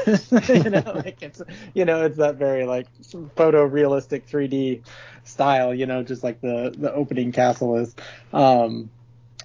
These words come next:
but yeah, as far as just the beauty of the,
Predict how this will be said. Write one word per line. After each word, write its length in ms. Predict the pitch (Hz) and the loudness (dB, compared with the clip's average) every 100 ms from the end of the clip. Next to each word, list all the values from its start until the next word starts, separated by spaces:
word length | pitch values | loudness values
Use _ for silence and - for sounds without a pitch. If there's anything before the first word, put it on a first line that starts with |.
| _ _ | _ _
but 80 | 139 | 4
yeah, 160 | 147 143 | 6 6
as 120 | 135 | 4
far 220 | - 151 | 4 4
as 120 | 147 120 | 4 -2
just 300 | 120 143 - | -6 -4 -4
the 60 | |
beauty 400 | 123 135 147 139 | -4 0 2 2
of 160 | 127 120 | -2 -2
the, 220 | 127 117 | -6 -6